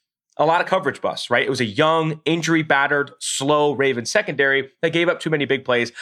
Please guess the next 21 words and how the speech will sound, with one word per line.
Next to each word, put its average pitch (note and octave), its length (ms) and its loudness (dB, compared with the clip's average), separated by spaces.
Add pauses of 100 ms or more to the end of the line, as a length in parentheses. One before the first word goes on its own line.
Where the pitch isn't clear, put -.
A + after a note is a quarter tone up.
that D#3+ 100 4
allowed D3+ 280 2
for E3 100 -6
Tua D#3 200 -2
Tagovailoa B2+ 680 0
to, - 100 -6
yes, G#3 380 0
underthrow G3+ 540 0
Tyreek F#3+ 360 0
Hill F#3 160 2
on D#3+ 120 0
two F3 120 -6
touchdowns, D3 540 0 (220)
but F#3 120 0
still F#3+ 220 2
help D#3+ 300 0
throw D#3 340 0 (160)
those D3 160 0
two E3 160 -2
deep B2+ 220 -2
touchdowns. G2+ 480 -2